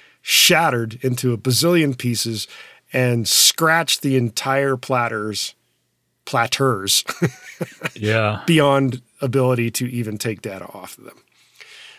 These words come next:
Speaker 1: That was just a very
Speaker 2: Yeah.
Speaker 1: depressing moment to lose
Speaker 2: Absolutely.
Speaker 1: twenty songs of material. From that point forward, my whole concept of backing up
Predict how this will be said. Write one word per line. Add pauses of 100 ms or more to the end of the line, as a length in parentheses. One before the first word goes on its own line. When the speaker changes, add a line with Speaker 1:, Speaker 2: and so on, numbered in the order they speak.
(140)
Speaker 1:
That
was
just (400)
a
very
Speaker 2:
Yeah.
Speaker 1:
depressing
moment (100)
to
lose
Speaker 2:
Absolutely.
Speaker 1:
twenty (220)
songs
of
material. (1000)
From
that
point
forward,
my (280)
whole
concept
of (580)
backing
up